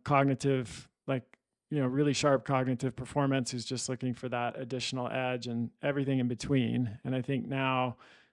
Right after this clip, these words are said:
there's a greater understanding of how ketones can benefit all of those different use cases or populations, rather than just people with metabolic disease or, or, you know,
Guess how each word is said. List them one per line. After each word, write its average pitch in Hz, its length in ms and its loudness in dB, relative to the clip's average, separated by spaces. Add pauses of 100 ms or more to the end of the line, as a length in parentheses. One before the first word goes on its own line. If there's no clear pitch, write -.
there's 131 140 -4
a 123 60 -4
greater 135 260 2
understanding 127 640 0
of 120 100 -4
how 123 180 -2
ketones 120 600 0
can 120 160 0
benefit 127 440 -4
all 151 220 4
of 143 100 2
those 123 260 -2
different 120 440 -6 (580)
use 135 220 -2
cases 123 540 -4
or 120 80 -4
populations, 123 920 -4
rather 127 320 0
than 123 300 0 (120)
just 127 240 -6
people 127 300 0
with 123 260 0 (240)
metabolic 123 540 0
disease 120 500 -8
or, 120 340 -4 (280)
or, 120 580 -2
you 139 80 -6
know, 117 220 -4